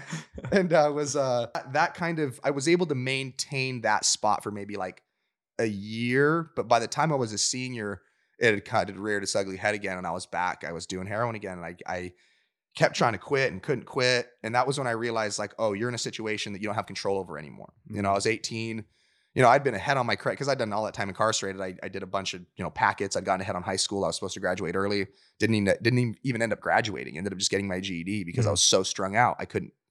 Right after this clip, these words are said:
Speaker 1: I couldn't go to school. You know, I, I was just, I was hanging out at the dope house. I was trying to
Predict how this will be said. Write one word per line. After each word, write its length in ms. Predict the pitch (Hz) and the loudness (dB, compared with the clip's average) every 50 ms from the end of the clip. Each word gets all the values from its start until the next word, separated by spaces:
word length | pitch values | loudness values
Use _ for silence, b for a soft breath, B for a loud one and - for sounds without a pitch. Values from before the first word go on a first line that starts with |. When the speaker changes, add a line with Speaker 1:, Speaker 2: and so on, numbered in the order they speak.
| _ - | _ -10
Speaker 1:
I 40 | - | -6
couldn't 220 | - 107 85 78 | -6 -6 -6 -6
go 80 | 67 - | -8 -8
to 60 | - | -6
school. 400 | - - - 135 147 - - - - | -4 0 2 0 0 0 -4 -10 -6
You 80 | - 107 | -4 -2
know, 140 | 98 95 | 0 0
I, 100 | 98 95 95 - b b b b b b | 0 -2 -2 -6 b b b b b b
I 100 | b - 95 | b 2 4
was 200 | 98 101 92 98 | 4 2 0 -2
just, 300 | 95 87 - - - - | -6 -8 -10 -10 -10 -8
I 40 | - | -8
was 100 | 87 - | -6 -6
hanging 200 | 107 101 104 98 | -6 -6 -4 -4
out 80 | 98 | -4
at 80 | 107 98 | -4 -2
the 60 | 98 | 2
dope 200 | 104 117 135 139 | 2 2 2 2
house. 280 | 117 95 92 92 - - | 0 -2 -2 -2 -2 -2
I 40 | |
was 160 | 92 92 92 - | -4 -4 -4 -4
trying 260 | - 101 98 101 101 | 0 2 2 2 2
to 140 | 98 95 | 2 0